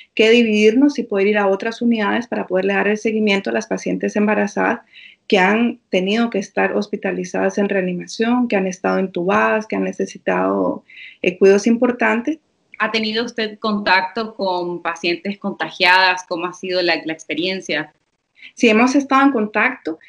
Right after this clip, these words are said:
Speaker 1: con toda la dificultad como médico de que hay pacientes que sabemos antes de, de entrar a consulta con ellas que tienen covid, y en este caso hemos usado equipamiento adaptado, y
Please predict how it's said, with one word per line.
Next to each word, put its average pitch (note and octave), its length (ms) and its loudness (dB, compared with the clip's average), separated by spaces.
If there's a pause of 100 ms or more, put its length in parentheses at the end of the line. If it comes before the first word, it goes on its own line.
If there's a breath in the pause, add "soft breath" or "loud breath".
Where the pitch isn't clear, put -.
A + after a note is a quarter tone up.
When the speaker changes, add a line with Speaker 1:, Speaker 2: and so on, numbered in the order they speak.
(160 loud breath)
Speaker 1:
con G#3 240 0
toda A#3+ 160 4
la D4+ 140 4
dificultad A#3 640 -2
como C#4 180 2
médico A#3+ 420 0
de G#3 100 -2
que G3 100 -2
hay F#3+ 80 0
pacientes A#3 920 -2
que G#3 120 -6
sabemos G#3+ 760 0
antes G#3 380 -2
de, F3+ 520 -2 (360)
de F#3+ 160 -6
entrar F#3 280 0
a G#3+ 80 2
consulta G#3+ 440 -2
con G3+ 160 -4
ellas G3 280 -4
que E3+ 120 -8
tienen F#3+ 320 -4
covid, A3+ 480 0 (340 loud breath)
y F#3+ 100 -2
en F#3 120 2
este F#3+ 260 -2
caso G#3+ 320 0
hemos G3 500 -4 (100)
usado G3+ 420 0
equipamiento G#3 840 -2
adaptado, G3+ 720 -2 (300 loud breath)
y C4+ 460 4